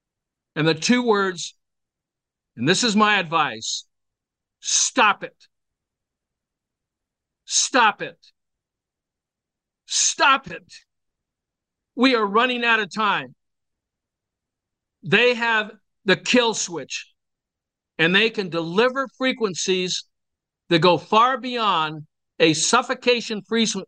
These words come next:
frequency where you literally are deprived of oxygen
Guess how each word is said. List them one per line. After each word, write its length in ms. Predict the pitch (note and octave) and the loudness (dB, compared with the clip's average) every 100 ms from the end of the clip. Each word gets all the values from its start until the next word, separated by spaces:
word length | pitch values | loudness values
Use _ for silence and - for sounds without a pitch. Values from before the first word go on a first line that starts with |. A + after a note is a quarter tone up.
| - | 2
frequency 680 | A3 A3 F#3+ D3+ D3+ C#3+ - _ _ - | 4 4 -4 -6 -4 -6 -8 _ _ 0
where 160 | E3 | 4
you 200 | E3 E3+ | 4 2
literally 400 | F3 G3+ A3+ G#3+ | 2 4 4 2
are 80 | F3+ | -2
deprived 540 | D3 D3 G3 G#3 A3 G3+ | -6 -2 2 2 2 -4
of 80 | |
oxygen 680 | G3+ F#3+ E3+ - C#3+ B2+ A#2+ | -2 0 0 -6 -12 -12 -12